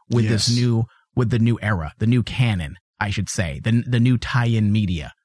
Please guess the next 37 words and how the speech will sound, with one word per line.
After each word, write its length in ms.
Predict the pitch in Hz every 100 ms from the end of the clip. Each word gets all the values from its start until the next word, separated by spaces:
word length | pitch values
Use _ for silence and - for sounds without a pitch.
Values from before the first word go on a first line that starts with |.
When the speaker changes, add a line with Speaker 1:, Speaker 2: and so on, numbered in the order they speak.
| _ -
Speaker 2:
The 60 |
new 160 | 139 135
tie-in 280 | 131 113 110
media, 260 | 117 104
yeah. 220 | 90 82 - _
Speaker 1:
All 80 | 165
right, 140 | 160 135
Dave. 200 | 147 135
So 100 | 156
we 100 | 143
do 140 | 190
have 180 | 202 170
some 140 | 151
gifts 240 | 123 135 -
to 60 |
give 140 | 127 123
out 180 | 117 -
today. 440 | 127 113 110 104 - - _
Um, 240 | - 110 117
we 220 | 160 202
will 200 | 196 180 175
be 120 | 160
giving 320 | 151 147 131
out 320 | 123 120 123 -
a 160 | 123 120
Solo, 540 | 113 - 185 165 170 -
a 80 |
Star 280 | 127 - 135
Wars 220 | 147 135
Story 300 | - 147 131
figure 580 | 107 - 143 160 147 117
set. 640 | 92 - 127 120 - - - _ _ -
Speaker 2:
Ooh, 380 | 185 285 254 117
nice. 580 | 98 175 143 - - -
Speaker 1:
Yeah, 360 | 151 147 80 64
a 240 | 107 123
Solo 880 | 107 - - 180 185 196 208 208 226